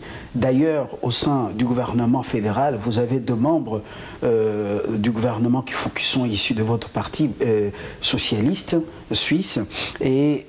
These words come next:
euh, vous avez obtenu quand même un score qui a été important, même si vous avez reconnu votre échec lors des dernières élections. Euh, euh, dites-nous quand même, avec, euh,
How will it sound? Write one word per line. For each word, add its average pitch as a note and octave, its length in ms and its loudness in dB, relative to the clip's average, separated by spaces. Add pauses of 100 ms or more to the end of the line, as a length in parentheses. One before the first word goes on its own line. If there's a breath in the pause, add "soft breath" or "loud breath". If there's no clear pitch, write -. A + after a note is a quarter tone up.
euh, C3+ 800 0
vous D3+ 280 2
avez F3 280 4
obtenu E3+ 400 0
quand D#3+ 140 2
même D#3+ 160 4
un D3+ 80 2
score E3+ 520 0
qui - 100 -2
a C#3 60 4
été C#3 220 0
important, C3 600 0 (240 loud breath)
même D3+ 100 4
si D3+ 120 2
vous C#3 160 4
avez C#3 180 4
reconnu C3 320 2
votre B2 300 0
échec C3 320 0 (300 loud breath)
lors C3+ 140 2
des A#2 140 0
dernières B2 440 2
élections. G#2+ 420 2 (760 loud breath)
Euh, D3 260 4 (680)
euh, C3 340 2 (180)
dites-nous D3+ 440 4
quand C3+ 200 0
même, C#3 260 2 (320 loud breath)
avec, D3 380 0
euh, A#2+ 540 2